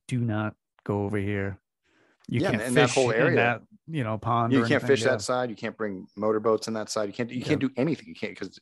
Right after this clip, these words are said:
Speaker 2: we gotta
Speaker 1: Yeah.
Speaker 2: drink it. Um, but,
Speaker 1: <laughs>
Speaker 2: you know, all those, that whole area for the, for the longest time before there was, like, actual road works, there was all dirt roads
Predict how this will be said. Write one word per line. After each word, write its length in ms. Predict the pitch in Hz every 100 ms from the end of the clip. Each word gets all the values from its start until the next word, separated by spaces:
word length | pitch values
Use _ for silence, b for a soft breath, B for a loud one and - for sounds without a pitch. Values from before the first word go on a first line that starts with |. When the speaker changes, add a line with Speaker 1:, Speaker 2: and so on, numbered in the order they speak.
| -
Speaker 2:
we 280 | 92 92
gotta 120 | 104 98
Speaker 1:
Yeah. 60 |
Speaker 2:
drink 200 | 92 135
it. 60 | - - B B B B -
Um, 340 | 202 196 180 -
but, 240 | 101 -
Speaker 1:
<laughs> 160 | - -
Speaker 2:
you 100 | 131
know, 200 | 110 98 -
all 180 | 131 143
those, 460 | 127 113 101 - _
that 140 | 151 156
whole 180 | 131 104
area 340 | 135 151 87 -
for 100 | 95
the, 100 | 87
for 140 | -
the 60 | 95
longest 300 | 98 90 -
time 160 | 151
before 240 | 101 - 95
there 100 | 90
was, 140 | 87
like, 120 | 90 95
actual 320 | 101 - 82
road 200 | 92 104
works, 200 | 87 -
there 120 | 87
was 100 | 90
all 120 | 117 113
dirt 240 | 101 101
roads 440 | 101 135 - -